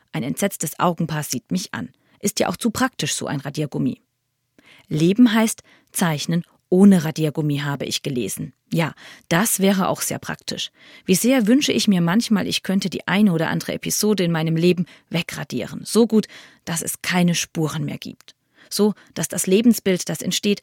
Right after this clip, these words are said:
ganz meinen Vorstellungen entspricht. Aber gemalt ist gemalt. Im Leben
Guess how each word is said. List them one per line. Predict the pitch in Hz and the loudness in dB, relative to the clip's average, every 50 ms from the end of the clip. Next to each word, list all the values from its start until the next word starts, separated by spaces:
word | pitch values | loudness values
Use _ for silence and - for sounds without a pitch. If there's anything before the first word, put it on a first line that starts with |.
| _ _ _ | _ _ _
ganz | - 220 226 226 - - | 0 2 2 2 2 2
meinen | 233 226 226 202 170 156 | 4 4 4 4 2 0
Vorstellungen | - - - 156 - - - - - - - - | -2 -4 -6 -8 -6 -6 -8 -8 -6 -6 -6 -6
entspricht. | - - - - - - - - - - _ - _ _ _ - | -6 -6 -8 -8 -8 -10 -14 -14 -16 -18 _ -20 _ _ _ -8
Aber | - 156 160 175 233 269 - _ _ _ _ _ | -2 -2 0 0 0 -2 -2 _ _ _ _ _
gemalt | - 311 285 208 147 135 - - | 0 4 4 4 4 2 -8 -10
ist | - - - - | -10 -12 -6 -2
gemalt. | 208 202 175 139 143 - _ _ - _ | 0 0 0 0 -4 -10 _ _ -20 _
Im | - 170 | -4 0
Leben | 175 180 202 208 185 202 196 | 4 4 4 4 6 2 0